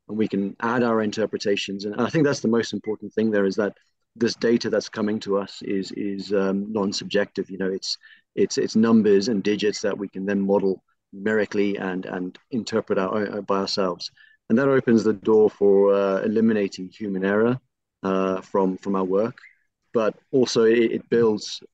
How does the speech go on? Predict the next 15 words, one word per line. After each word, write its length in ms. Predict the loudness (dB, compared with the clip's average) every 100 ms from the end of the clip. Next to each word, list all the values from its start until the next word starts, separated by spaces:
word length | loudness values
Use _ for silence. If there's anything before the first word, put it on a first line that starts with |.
| _
far 280 | -4 0 4
more 200 | 4 4
robust 400 | 2 0 -4 -2
models 280 | -2 -2 -2
so 120 | -2
that 180 | -2 -4
when 140 | -4
we're 100 | -4 -6
planning 380 | -4 0 0 0
our 100 | -2
drill, 380 | -2 -2 -2 -4
drilling 260 | -4 -2 -2
meters, 440 | -6 -4 -6 -6
we 100 | -8
can 200 | -6 -8